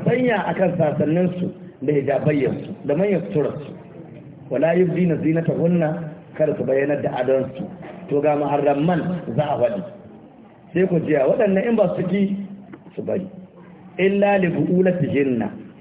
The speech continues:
Eh? Illa ni? Su waye bu'ulatihinna? Eh? Sai miji. Miji babu laihi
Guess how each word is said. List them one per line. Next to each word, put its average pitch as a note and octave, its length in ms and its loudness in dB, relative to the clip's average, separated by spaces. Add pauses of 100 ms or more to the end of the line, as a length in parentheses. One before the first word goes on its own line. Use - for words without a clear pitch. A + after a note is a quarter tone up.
(1080)
Eh? E3+ 240 2 (880)
Illa G#3+ 380 2
ni? G#3 160 2 (1200)
Su G#3 100 -2
waye A3 220 4
bu'ulatihinna? D#3 760 2 (1900)
Eh? F#3 460 -2 (1040)
Sai B3+ 120 4
miji. A#3+ 380 0 (880)
Miji G#3 300 0
babu G#3+ 280 4
laihi D#3+ 520 0